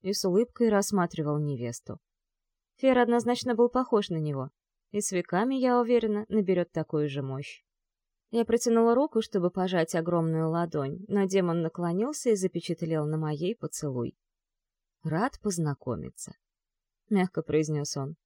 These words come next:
"Надеюсь, вы не задержитесь с внуком?" Вопрос предназначался сыну. "Очень хочется показать ему наш ад. Я помню, как ты потерял дар речи от восторга". Я бы тоже потеряла дар речи.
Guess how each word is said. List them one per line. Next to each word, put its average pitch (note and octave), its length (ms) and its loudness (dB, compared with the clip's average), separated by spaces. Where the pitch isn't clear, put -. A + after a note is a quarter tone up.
"Надеюсь, F#3 440 4
вы F#3 60 0
не F3+ 120 4
задержитесь F#3+ 600 0
с - 120 -6
внуком?" C#3+ 500 0
Вопрос G#3+ 360 0
предназначался G#3 760 2
сыну. C3+ 420 -2
"Очень G#3 400 4
хочется G3+ 540 -2
показать F3 580 -2
ему D#3+ 180 0
наш C#3 320 -4
ад. B2 260 -8
Я F3 140 0
помню, D#3 260 0
как - 200 -8
ты D3 120 -6
потерял D3 420 -2
дар D#3+ 300 2
речи D3 400 -2
от C#3 160 -6
восторга". D3 720 -8
Я C4+ 200 0
бы D#4+ 100 -2
тоже E3 280 2
потеряла D#3+ 460 -2
дар D#3 200 -2
речи. D#3 360 -6